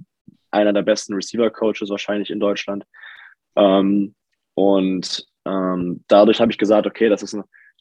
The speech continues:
eine, eine gute Chance, vor allen Dingen, ähm,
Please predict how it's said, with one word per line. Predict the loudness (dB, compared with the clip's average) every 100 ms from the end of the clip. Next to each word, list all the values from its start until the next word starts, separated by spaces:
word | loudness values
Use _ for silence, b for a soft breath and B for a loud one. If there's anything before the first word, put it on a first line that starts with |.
| -2
eine, | 2 2
eine | 2 0
gute | 2 0 2
Chance, | 2 2 2 -4
vor | -2
allen | -2 -4
Dingen, | -12 -12
ähm, | -8 -6 -6 -6 -8